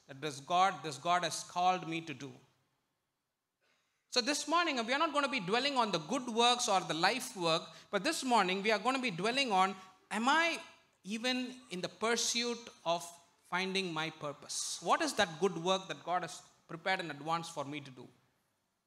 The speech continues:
And you know what is the greatest good work that you and I as Christians can do? Any, any answers?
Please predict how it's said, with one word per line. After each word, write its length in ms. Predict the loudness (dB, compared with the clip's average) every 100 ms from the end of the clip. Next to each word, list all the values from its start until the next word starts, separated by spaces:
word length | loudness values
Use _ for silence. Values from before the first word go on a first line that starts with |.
| _ _ _ _ _ _ _ _ _ _ _ _ _ _ _ _ _ _ _ _ _ _ _ _ _ _ _ _ _ _ -16
And 100 | -10
you 60 | -6
know 100 | -2
what 140 | -2
is 60 | -4
the 100 | -10 -18 _ _ _
greatest 500 | -6 -4 -2 -4 -6
good 160 | -8 -8
work 280 | -6 -6 -6
that 160 | -8
you 180 | -6 -6
and 100 | -4
I 100 | -4
as 200 | -6 -8
Christians 480 | -10 -10 -8 -8 -8
can 220 | -10 -10
do? 160 | -10 -14 -18 _ _ _ _ _ _ _ _ _ _ _ _ _ _ _ _ _ _ _ -10
Any, 180 | -10 -8
any 160 | -6 -4
answers? 640 | -4 -6 -8 -8 -8 -10